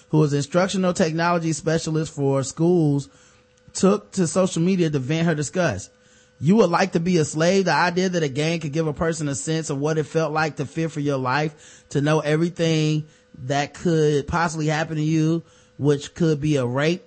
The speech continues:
beating, death, mutilation, or pros-, or is pro-, preposterous," she told, uh, she told R T dot com.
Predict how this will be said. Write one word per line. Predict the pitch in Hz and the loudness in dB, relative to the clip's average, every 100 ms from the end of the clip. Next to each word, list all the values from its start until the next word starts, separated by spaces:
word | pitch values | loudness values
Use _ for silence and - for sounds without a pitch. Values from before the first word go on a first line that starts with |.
| 143 | -4
beating, | 143 165 165 165 151 | -2 0 0 0 -2
death, | 143 156 165 - | 0 0 0 0
mutilation, | 151 156 143 147 165 170 165 | -2 -2 -2 0 -2 -4 -6
or | 120 123 | -4 -6
pros-, | - 156 151 151 _ | -4 -2 -2 -4 _
or | 139 143 - - - | -4 -4 -6 -10 -6
is | 135 | -4
pro-, | - 151 - 139 | -2 -2 -2 -8
preposterous," | 139 196 190 - 120 113 - | -2 0 0 0 -6 -8 -10
she | 135 | -10
told, | 131 123 127 143 - _ _ _ _ _ _ _ _ _ | -6 -4 -2 -4 -6 _ _ _ _ _ _ _ _ _
uh, | 113 123 120 117 113 113 110 98 _ | -8 -6 -6 -6 -6 -8 -10 -14 _
she | - - | -20 -14
told | - 147 135 123 - | -4 -2 -2 -4 -4
R | 131 | -4
T | 131 156 139 | -4 -4 -4
dot | 123 120 | -4 -6
com. | 139 143 156 | -6 -6 -8